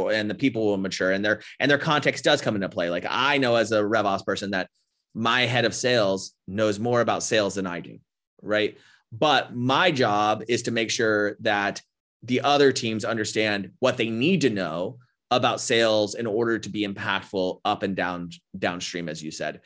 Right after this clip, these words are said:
And that has to come from an ability to try to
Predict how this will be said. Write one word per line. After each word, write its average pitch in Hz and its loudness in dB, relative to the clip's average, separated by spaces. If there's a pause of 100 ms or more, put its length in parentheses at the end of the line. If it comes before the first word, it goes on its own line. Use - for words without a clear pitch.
(300)
And 117 0 (380)
that 127 0
has 131 -2
to - -6
come 110 -4
from 101 -2
an 98 -4
ability 98 -2
to 98 -10
try 98 -2
to 95 -4